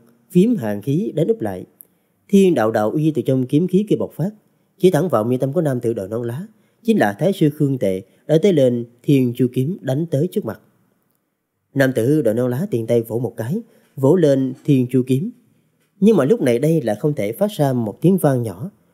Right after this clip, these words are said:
làm cho trong lòng hắn cả kinh. Hắn lại không biết là cái kiếm này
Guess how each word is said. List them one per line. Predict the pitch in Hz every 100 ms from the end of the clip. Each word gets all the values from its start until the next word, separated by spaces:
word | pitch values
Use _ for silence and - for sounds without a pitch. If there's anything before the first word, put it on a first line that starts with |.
| _
làm | 117 117 120
cho | 151 156
trong | 143
lòng | 104 95
hắn | 147
cả | 185 95 117
kinh. | 135 117 _ _ _ _ _ _ _ _ _ _ _ _ _ _ _ _ _ _ _ _
Hắn | - 226
lại | 147 123
không | 156
biết | 226 135
là | 101
cái | 156 147
kiếm | 220
này | 117 101